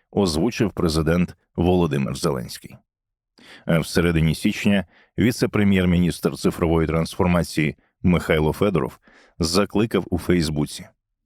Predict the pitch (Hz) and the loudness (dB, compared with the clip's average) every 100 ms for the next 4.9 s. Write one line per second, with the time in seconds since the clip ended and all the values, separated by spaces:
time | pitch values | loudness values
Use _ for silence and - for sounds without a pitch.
0 | _ _ _ - - - 104 139 123 117 | _ _ _ -18 -10 -2 0 2 2 0
1 | - 98 - 95 87 82 80 90 92 - | 0 -2 0 2 2 2 2 2 0 -2
2 | 82 85 67 - _ _ _ - _ 90 | 2 2 0 -8 _ _ _ -20 _ 0
3 | 90 - - 131 117 - 90 85 82 92 | 2 0 0 0 -2 0 0 2 0 0
4 | 90 - 85 80 73 73 73 82 | -4 0 2 2 2 0 0 -2